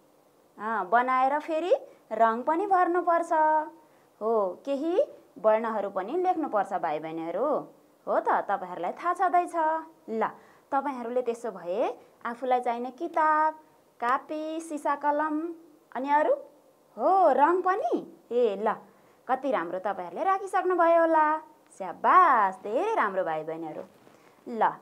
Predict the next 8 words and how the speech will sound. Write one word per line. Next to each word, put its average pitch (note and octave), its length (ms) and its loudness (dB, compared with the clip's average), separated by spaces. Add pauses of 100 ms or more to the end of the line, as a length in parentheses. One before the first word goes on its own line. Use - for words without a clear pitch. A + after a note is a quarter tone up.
(1080)
सबैभन्दा C4+ 720 2
पहिला F#3 260 0
आज F#3+ 220 0
हामी F3 260 -8
के F#4 220 -6
गर्ने D#4 320 2
त C#4+ 40 2
अब? C4 520 2